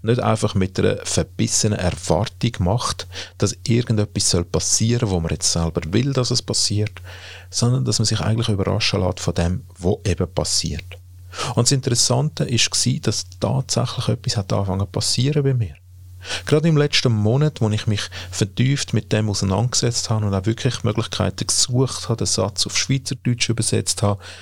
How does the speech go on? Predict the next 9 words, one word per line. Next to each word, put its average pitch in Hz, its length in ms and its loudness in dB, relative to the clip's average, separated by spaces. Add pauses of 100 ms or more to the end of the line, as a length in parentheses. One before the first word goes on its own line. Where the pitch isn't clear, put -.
(460)
da 104 280 2 (100)
ist 98 180 -2
es 92 120 -2
plötzlich - 440 -2
zu - 180 -2
etwas - 400 -6 (320)
von 120 280 0
mir 85 200 2
geworden. 69 480 -2